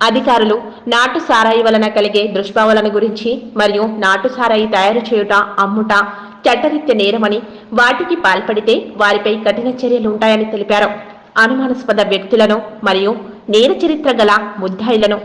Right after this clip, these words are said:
తహసీల్దార్ ముందు హ్యాండ్ ఓవర్ చేయటం వలన మరియు వాటిని ఉల్లంఘించిన వారిపై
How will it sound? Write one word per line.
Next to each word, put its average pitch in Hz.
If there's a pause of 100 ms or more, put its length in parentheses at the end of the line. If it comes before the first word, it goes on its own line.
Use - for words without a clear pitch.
(220)
తహసీల్దార్ 214
ముందు 208
హ్యాండ్ 220
ఓవర్ 214
చేయటం 202
వలన 196 (380)
మరియు 208 (200)
వాటిని 277
ఉల్లంఘించిన 220
వారిపై 208